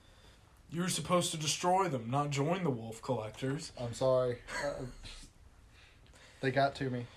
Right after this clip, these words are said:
Speaker 2: So my number eight.
Speaker 1: <laughs> Yeah.
Speaker 2: Red hats.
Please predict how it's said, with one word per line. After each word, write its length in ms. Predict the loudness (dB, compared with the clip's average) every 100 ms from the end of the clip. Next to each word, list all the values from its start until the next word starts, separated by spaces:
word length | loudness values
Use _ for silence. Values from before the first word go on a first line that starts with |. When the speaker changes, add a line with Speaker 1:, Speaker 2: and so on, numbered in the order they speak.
| -20 -18
Speaker 2:
So 140 | -2 2
my 60 |
number 260 | 4 8 10
eight. 220 | 12 10 6 4
Speaker 1:
<laughs> 180 | 6 8
Yeah. 460 | 8 8 8 6 -2 -10 -8 -6 -6 -8 -20 -18 -18 -18 -20 -20 -20 -8
Speaker 2:
Red 360 | 4 8 10 8
hats. 600 | 6 6 4 0 -10